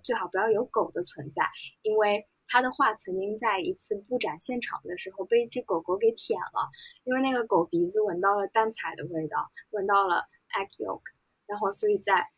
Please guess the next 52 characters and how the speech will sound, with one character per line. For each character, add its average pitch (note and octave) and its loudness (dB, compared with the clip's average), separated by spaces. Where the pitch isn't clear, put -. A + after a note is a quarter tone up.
策 A#3 2
展 F#3+ -2
的 F3+ -12
时 E3+ -4
候 F3 2
就 G3 2
<laughs> A3+ 6
把 G3 10
他 A3+ 2
的 A3 6
那 A3 4
个， F#3 6
那 A#3 2
个 G#3 6
狗 F#3+ 4
狗 F#3 2
就 G#3+ 4
去 G#3+ -4
舔， - 2
把 E3+ 2
那 G3+ 0
个 G#3+ 4
画 B3 8
给 A#3 6
舔 G#3 6
坏 A3+ 6
了。 - -2
所 C#4 0
以 D4+ 4
这 F4 8
有 G4+ 10
时 - 2
候 B3+ 6
在 - -4
策 C4 4
展 F3+ 4
的 E3 0
时 F#3+ -4
候 G#3 2
有 G#3 6
很 F3+ -6
多 F#3 0
这 A3 4
种 F3 -2
好 E3+ 6
玩 C#3+ 2
的 F#3+ 0
事 G3+ 2
情， D#3+ -2
真 A3 4
的 A3 6
是 G3 0